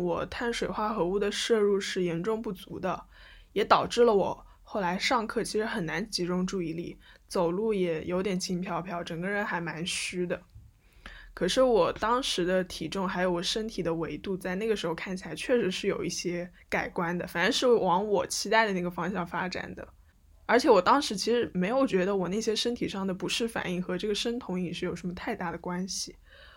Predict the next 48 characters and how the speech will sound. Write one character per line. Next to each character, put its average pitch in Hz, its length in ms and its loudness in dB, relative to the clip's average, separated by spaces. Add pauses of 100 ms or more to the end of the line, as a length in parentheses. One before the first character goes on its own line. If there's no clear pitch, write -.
(140)
我 220 100 4
也 - 60 10
就 208 140 2
没 175 160 2
有， 214 360 0 (240)
没 180 200 -6
有， 214 360 -2 (1120)
我 202 120 4
处 196 220 0
于 202 80 2
一 233 80 0
种 180 160 0
完 175 120 4
全 202 160 -4
无 175 160 -2
意 226 140 -2
识 - 160 -4
的 - 80 -4
状 - 240 -10
态。 - 160 -14 (840)
后 285 160 8
来 214 120 12
大 233 160 10
概 226 140 4
两 208 180 4
个 180 80 -4
月 208 160 2
之 180 200 -2
后， - 280 -4 (340)
我 180 120 0
因 220 160 2
为 254 220 4
一 240 40 0
些， 220 640 2 (720)
啊， 180 120 -2
交 247 280 8
流 214 160 6
的 202 100 6
机 196 220 -2
会 202 460 0
要 196 140 0
去 190 140 -4
美 175 140 -2
国 175 160 -4
待 190 160 -4
四 - 240 -6
个 - 100 -6
月。 - 180 -6